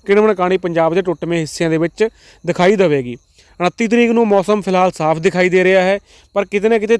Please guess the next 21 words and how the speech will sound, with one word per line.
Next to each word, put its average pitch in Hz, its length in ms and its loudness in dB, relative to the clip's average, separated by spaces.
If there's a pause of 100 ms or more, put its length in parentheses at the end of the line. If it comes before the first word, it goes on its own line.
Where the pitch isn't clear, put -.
(100)
ਤੀਹ 240 220 0
ਤਰੀਕ 240 300 0
ਨੂੰ 208 240 -2 (400)
ਦੁਬਾਰਾ 180 360 2
ਤੋਂ 202 140 0
ਫੇਰ 190 440 0 (300)
ਇੱਕ 196 180 -4
ਵਾਰੀ 208 200 0
ਸ਼ਰਾਟੇਦਾਰ 196 680 0
ਕਿਣਮਣ 185 340 -4
ਕਾਣੀ 180 400 -2 (320)
ਪੰਜਾਬ 180 360 2
ਦੇ 208 80 2
ਟੁੱਟਵੇਂ 220 360 -2
ਹਿੱਸਿਆਂ 202 280 0
ਦੇ 190 120 0
ਵਿੱਚ, 185 200 -2
ਮਾਝਾ, 175 440 -2
ਮਾਲਵਾ 180 360 2
ਤੇ 185 100 -4
ਦੁਆਬਾ, 147 400 -2